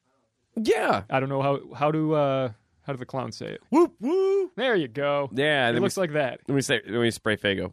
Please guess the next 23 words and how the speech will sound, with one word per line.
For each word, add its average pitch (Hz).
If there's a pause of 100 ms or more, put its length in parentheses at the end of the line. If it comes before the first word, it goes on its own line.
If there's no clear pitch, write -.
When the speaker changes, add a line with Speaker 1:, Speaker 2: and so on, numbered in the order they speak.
(140)
Speaker 2:
Worthy 180
of 151
getting 151
excited 120
for. - (360)
Speaker 1:
Uh, 113
very 143
buzzworthy. 95 (100)
Speaker 2:
Yeah. 381 (460)
Speaker 1:
I, 120 (440)
dude, 254
now 226
I 208
know 233
you 240
didn't 226
get 202
a 185
chance 160
to 139
see 139
this 127
one, 117